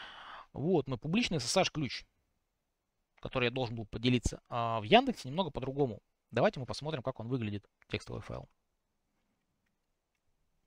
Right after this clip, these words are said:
Всё то же самое, только впереди нужно написать пользователя и двоеточие. А так это идентично. А зачем это делать, я не знаю, потому что пользователь в конце и так указан.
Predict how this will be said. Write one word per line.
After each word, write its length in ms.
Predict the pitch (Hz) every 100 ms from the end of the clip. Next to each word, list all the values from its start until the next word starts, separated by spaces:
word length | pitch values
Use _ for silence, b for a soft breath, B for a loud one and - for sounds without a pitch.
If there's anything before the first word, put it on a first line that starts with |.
| _ B B B B B -
Всё 160 | - 196
то 100 | 175
же 80 |
самое, 340 | 165 240 285 175
только 280 | 156 151 -
впереди 400 | - - 160 160
нужно 240 | 233 170 143
написать 320 | 143 - 143
пользователя 540 | - 208 185 151 120
и 40 | 123
двоеточие. 580 | 123 120 113 107 - - _ _ _ _ _ _
А 60 | -
так 200 | - 185
это 180 | 139 127
идентично. 460 | 120 117 123 - - _ -
А 180 | 123 113
зачем 340 | 156 - 156
это 140 | 139
делать, 380 | 131 147 131 110
я 80 | 117
не 80 | 117
знаю, 300 | 120 214 214
потому 220 | - 135
что 100 | -
пользователь 320 | 120 165 160
в 40 | 110
конце 240 | 107 127
и 20 |
так 160 | 123 98
указан. 360 | - 92 90